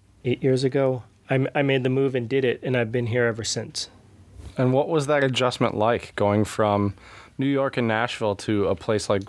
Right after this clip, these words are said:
Speaker 2: you know, Prague in the Czech Republic?
Speaker 1: Well, I think that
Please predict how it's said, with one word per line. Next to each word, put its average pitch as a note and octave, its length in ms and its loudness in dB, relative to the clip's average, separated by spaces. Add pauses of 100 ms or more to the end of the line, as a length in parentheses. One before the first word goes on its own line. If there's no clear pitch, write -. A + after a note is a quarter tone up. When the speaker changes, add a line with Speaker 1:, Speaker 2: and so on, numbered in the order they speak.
(140)
Speaker 2:
you A#2+ 120 0
know, G2 120 2
Prague G#2+ 360 0
in G2+ 80 2
the F#2+ 60 0
Czech - 260 -2
Republic? F#2 520 -2 (1200)
Speaker 1:
Well, C3+ 340 0 (640)
I D#3+ 80 2
think F#3 340 -2
that C#3 180 0